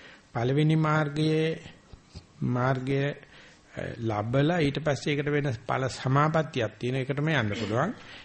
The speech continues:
ඒකයි දෙවෙනි සකදාගාමි මාර්ග ඥානයයි දෙක බොහෝ විට සමානයි. ඒ නිසා හිතා ගන්න බෑ Taman දෙවෙනි මාර්ගයටද මේ ගියේ නැත්නම් පළවෙනි මාර්ග ඵලයට නැවත නැවත පෙළඹුණාද කියලා. ඒක ඒ දෙක අතර පුංචි වෙනසයි තියෙන්නේ.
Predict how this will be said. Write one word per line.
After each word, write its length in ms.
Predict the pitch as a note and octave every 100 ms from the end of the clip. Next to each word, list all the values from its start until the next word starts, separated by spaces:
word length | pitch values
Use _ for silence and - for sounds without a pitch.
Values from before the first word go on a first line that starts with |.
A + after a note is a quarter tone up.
| -
ඒකයි 680 | C3+ E3 F3+ B2 F2+ A#2 C#3
දෙවෙනි 460 | B2 B2 C#3+ D#3+
සකදාගාමි 800 | - A#2 C#3+ C#3+ D3 D3 D#3 D#3+
මාර්ග 560 | C#3 A2+ A#2 C3 C#3+ D3
ඥානයයි 640 | D#3+ E3 D#3+ E3 F3 G3
දෙක 200 | F#3 E3
බොහෝ 360 | F3 D#3+ E3 F#3
විට 160 | F3 E3
සමානයි. 460 | A#2 A2 G2 - - - - - -
ඒ 140 | - C3
නිසා 220 | B2+ D3+
හිතා 280 | B2+ B2+ C3
ගන්න 220 | C3+ C3
බෑ 260 | A#2+ A#2+ E3 - - - -
Taman 380 | - B2+ C3 A#2
දෙවෙනි 320 | A#2 B2 C#3+
මාර්ගයටද 580 | D3+ D3+ D#3 D#3 D#3 D#3
මේ 200 | C#3 B2+
ගියේ 220 | A2 B2+
නැත්නම් 360 | D3+ C#3+ E3 E3
පළවෙනි 380 | D#3+ B2+ C3+ D3+
මාර්ග 340 | D3 D3 D3
ඵලයට 340 | D#3 D#3 D#3+ D#3+
නැවත 320 | F3+ D#3 D3
නැවත 280 | D3+ D3+ D#3
පෙළඹුණාද 540 | F3 E3 C3 G#2 E2+ -
කියලා. 260 | F2+ - - _ -
ඒක 220 | C3+ B2+ C#3 C3+ - - -
ඒ 160 | B2+ C3
දෙක 140 | C#3
අතර 220 | C3+ D3+
පුංචි 340 | D3+ D#3 E3 E3
වෙනසයි 360 | D3+ C#3+ C#3
තියෙන්නේ. 480 | A2 A#2+ G2+ F#2+ E3+